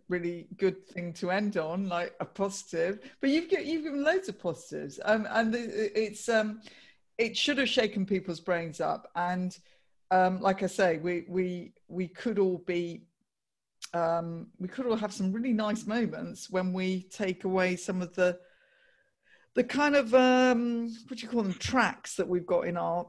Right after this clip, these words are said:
heads that are, that are taking us along certain routes without us getting off and having a look at the <laughs> st-, at the mountain streams and having a bar of chocolate.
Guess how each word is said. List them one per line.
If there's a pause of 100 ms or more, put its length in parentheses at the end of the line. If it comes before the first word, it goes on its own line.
heads
that (220)
are,
that
are (200)
taking
us
along
certain
routes (280)
without
us (100)
getting
off
and (380)
having
a
look
at
the
<laughs>
st-, (520)
at
the (120)
mountain
streams (280)
and
having
a
bar
of
chocolate.